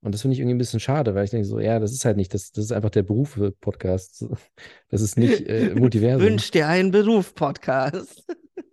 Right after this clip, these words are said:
Speaker 1: Also die, ich denke mir immer so, hey, alles ist ja gleich. Die, die Prominenten sind gleich, die Politiker sind gleich, alles ist gleich.
Speaker 2: Warte, machen sie auch wirklich so Jokes über Christoph Merz trotzdem und so, oder wie?
Speaker 1: Über Christoph Merz?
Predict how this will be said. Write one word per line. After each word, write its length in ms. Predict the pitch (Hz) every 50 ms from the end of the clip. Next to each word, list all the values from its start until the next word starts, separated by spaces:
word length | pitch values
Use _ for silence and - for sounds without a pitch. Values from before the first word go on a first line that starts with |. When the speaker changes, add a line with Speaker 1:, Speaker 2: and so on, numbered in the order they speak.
| _ _ _ - 339 - _ _ _ _ _ _ _ _ - - - 113 - -
Speaker 1:
Also 180 | 107 101 104
die, 200 | 104 101 127 -
ich 100 | - -
denke 140 | - 135 139
mir 40 | 139
immer 120 | 107 113
so, 120 | 113 110 87
hey, 200 | 87 98 123 -
alles 240 | - 147 175 170
ist 100 | 165 147
ja 80 | 143 123
gleich. 460 | 104 117 156 208 226 202 - - _ _ _ -
Die, 140 | 120 - - -
die 140 | - 120 107
Prominenten 480 | - 131 120 117 120 131 139 143 139
sind 100 | 123 120
gleich, 160 | - 131 120 117
die 100 | - 120
Politiker 600 | - 120 120 117 - 110 - 117 113 110 110 110
sind 160 | 110 110 110
gleich, 180 | 117 110 110 -
alles 200 | - 131 131 127
ist 100 | 117 -
gleich. 120 | - -
Speaker 2:
Warte, 120 | 143 165 156
machen 260 | 165 180 220 302 165
sie 120 | 185 -
auch 200 | 127 180 190 - -
wirklich 280 | - - - 165 -
so 100 | - 156
Jokes 380 | 151 - 151 143 147 233 - -
über 320 | 147 151 151 143 135 143
Christoph 420 | 139 - - 156 - - 147 - -
Merz 360 | 143 147 151 208 - - -
trotzdem 580 | - - 247 254 254 - - - 311 294 277
und 160 | - - 254 233
so, 300 | 247 269 277 277 247 -
oder 240 | - - 135 135 127
wie? 220 | 131 127 135 143 _ _ _ _ _ _ _ _ _ _ _ _ _ _ _ _ _ _ _ _ _ _ _ _ _ _ _ _ _
Speaker 1:
Über 100 | - -
Christoph 360 | - - 131 - - 139 -
Merz? 280 | 135 143 160 - -